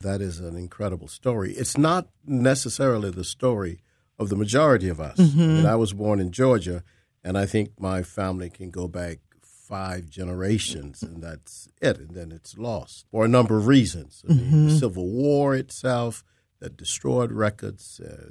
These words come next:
Speaker 1: the, the, the great, uh, number of Africans who have white paternity.
Speaker 2: Mm.
Speaker 1: Uh, there, there, there are many, many problems. But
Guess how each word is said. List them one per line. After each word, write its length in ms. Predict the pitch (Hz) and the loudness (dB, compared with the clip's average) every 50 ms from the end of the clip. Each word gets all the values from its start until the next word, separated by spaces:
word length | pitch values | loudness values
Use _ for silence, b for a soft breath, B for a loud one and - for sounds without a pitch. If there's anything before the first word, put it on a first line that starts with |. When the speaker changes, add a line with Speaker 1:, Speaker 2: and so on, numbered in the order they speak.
| 76 78 | -20 _
Speaker 1:
the, 340 | 85 85 80 76 73 73 69 _ _ _ _ _ _ | -14 -12 -12 -12 -14 -16 -18 _ _ _ _ _ _
the, 140 | - 98 101 | -12 -10 -10
the 140 | 98 95 95 | -8 -10 -6
great, 320 | 92 104 113 123 127 127 _ _ - | -2 0 0 0 0 -4 _ _ -8
uh, 260 | 101 98 98 98 95 85 | -6 -4 -4 -4 -6 -6
number 500 | 87 98 113 117 117 120 113 117 110 107 | -6 -4 -2 0 0 0 0 -2 -4 -4
of 180 | - - 95 87 | -4 -6 -8 -6
Africans 600 | 90 95 101 104 - 110 98 - 101 92 85 - | -4 -4 -4 -4 -4 -10 -12 -12 -12 -14 -14 -14
who 140 | - 101 101 | -14 -14 -14
have 320 | 78 87 101 98 95 87 - _ | -12 -10 -8 -8 -8 -10 -12 _
white 300 | - 117 113 113 - _ - | -2 -2 -2 -2 -4 _ -12
paternity. 880 | 101 92 - - 135 127 131 135 139 135 135 - 135 135 135 131 127 | -12 -10 -2 0 2 4 6 4 4 2 2 0 0 2 2 0 0
Speaker 2:
Mm. 500 | 127 151 151 151 156 151 147 143 139 120 - | 2 4 4 4 4 4 2 2 0 -2 -4
Speaker 1:
Uh, 400 | 92 98 95 92 90 87 90 95 92 | -6 -8 -6 -6 -8 -8 -8 -10 -10
there, 240 | 98 107 107 107 107 | -6 -6 -4 -4 -4
there, 320 | 92 104 104 107 104 98 | -4 -2 -2 0 0 -2
there 220 | 90 92 107 107 | -2 -2 0 0
are 20 | 107 | 4
many, 300 | 120 131 135 131 135 123 | 4 6 6 6 6 6
many 260 | 117 117 113 110 104 | 6 4 4 2 2
problems. 680 | 101 - - 95 92 95 92 95 87 92 92 87 - - - | 0 -2 -2 -2 -2 -2 -4 -6 -12 -14 -14 -16 -16 -4 0
But 240 | 117 117 110 - | 0 0 0 -2